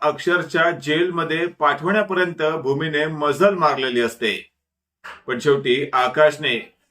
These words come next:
भूमीच्या या मजलेपर्यंत पाणी उडवलेलं असतं आणि थेट रागिणीला जेलमधून सोडवलेलं असतं. रागिणी पटवर्धन आता पुन्हा एकदा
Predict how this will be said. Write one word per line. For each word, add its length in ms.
भूमीच्या 480
या 180
मजलेपर्यंत 800
पाणी 520
उडवलेलं 480
असतं 500
आणि 200
थेट 360
रागिणीला 760
जेलमधून 680
सोडवलेलं 680
असतं. 320
रागिणी 480
पटवर्धन 720
आता 300
पुन्हा 400
एकदा 300